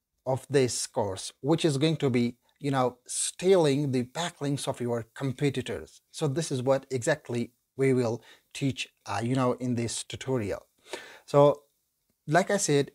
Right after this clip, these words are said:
in my previous tutorials that I am going to teach you my top ten S E O backlinking strategies, which you can learn, replicate for yourself to generate thousands of high quality backlinks to your own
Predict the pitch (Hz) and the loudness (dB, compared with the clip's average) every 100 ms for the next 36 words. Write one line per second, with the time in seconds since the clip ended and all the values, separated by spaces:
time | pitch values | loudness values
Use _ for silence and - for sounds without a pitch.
0 | - 135 127 117 120 - 196 185 175 - | -8 -4 0 0 -2 -4 -2 0 -2 -4
1 | 139 156 131 120 143 - 131 143 - 147 | -8 -4 -2 -2 -4 -2 -2 -2 -6 -4
2 | 160 180 160 156 151 - - 147 151 - | -2 0 0 0 0 -6 -6 -4 -4 -4
3 | 135 131 131 120 - 123 - 135 120 123 | -2 0 0 0 -4 -6 -4 -4 -4 -4
4 | - 160 - 147 120 147 151 147 131 135 | -6 -6 -4 -4 -2 -4 -4 -6 -4 -6
5 | 135 - - 127 127 104 101 110 - _ | -4 -6 -4 -2 -2 -4 -4 -6 -12 _
6 | _ _ - 131 - 127 135 120 - 139 | _ _ -6 -4 -2 -2 -2 -2 0 4
7 | 165 151 139 _ _ 135 160 175 165 147 | 4 2 -4 _ _ -4 -2 -2 -4 0
8 | 139 135 - 120 110 113 - 175 147 147 | 0 -2 -4 -6 -6 -8 0 4 4 2
9 | - _ _ - 131 113 151 139 127 123 | -4 _ _ -4 0 2 2 2 2 0
10 | - _ 143 147 147 143 135 131 - _ | -8 _ 0 0 0 0 0 0 -6 _
11 | _ - 165 202 202 170 170 160 127 117 | _ -6 0 0 2 0 0 -2 -4 -4
12 | 131 - 135 127 - 123 117 113 - 139 | -8 -8 -8 -6 -6 -6 -4 -6 -4 -2